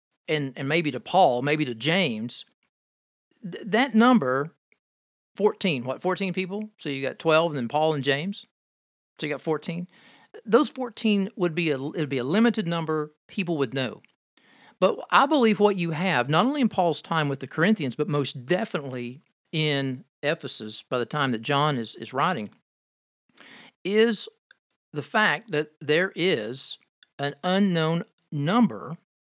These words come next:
of apostles because the understanding of apostle was not just limited to the twelve, to Paul, to James. So much so that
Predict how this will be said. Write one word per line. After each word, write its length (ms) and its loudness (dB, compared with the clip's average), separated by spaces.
of 360 0
apostles 640 -2
because 840 0
the 460 -4
understanding 720 2
of 80 -2
apostle 500 0
was 200 -2
not 240 -2
just 340 -6
limited 720 -6
to 480 -4
the 80 -6
twelve, 580 -4
to 100 -14
Paul, 480 -6
to 60 -18
James. 520 -4
So 480 4
much 240 2
so 440 -2
that 380 0